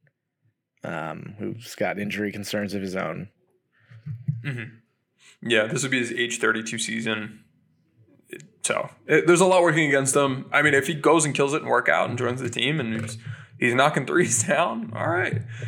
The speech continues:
Speaker 2: I don't think defensively you're gonna get what you'd want with how the team's gonna use him, but I'm keeping an open mind. He's had F and, and D three-point shot making grades the past couple seasons, three in a row. So my hopes are not high there.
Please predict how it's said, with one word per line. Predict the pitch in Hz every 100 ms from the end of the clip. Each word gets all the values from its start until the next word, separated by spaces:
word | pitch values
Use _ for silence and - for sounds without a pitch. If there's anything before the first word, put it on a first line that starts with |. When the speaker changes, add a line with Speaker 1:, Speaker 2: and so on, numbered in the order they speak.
| - 113 110
Speaker 2:
I | 143
don't | 147
think | 147 151 131
defensively | 139 143 147 160 160 175 175 -
you're | 135
gonna | 135 131 - _
get | 139 135 - -
what | - 117
you'd | 123 120
want | 120 135 185 135
with | 131
how | 127
the | 123
team's | 127
gonna | 123 117
use | 113
him, | 156 202 - _ _ _ _ -
but | 120 110 107 - - _ _ _ _ _ _ _ _ -
I'm | 151
keeping | - - 117
an | 113
open | 113 113
mind. | 110 123
He's | 131
had | 139 135
F | 120 131 -
and, | 117 113 -
and | 117 113
D | 110 110 104 - -
three-point | 127 - -
shot | -
making | - - -
grades | 67 64
the | -
past | - -
couple | - -
seasons, | - - - - - _
three | 120 120
in |
a | 95
row. | - 95
So | - 73 76 - - - - - - - - - - - - - - -
my | - 123
hopes | 147 -
are | 127
not | 117 -
high | 65 50 -
there. | 71 60 55 - -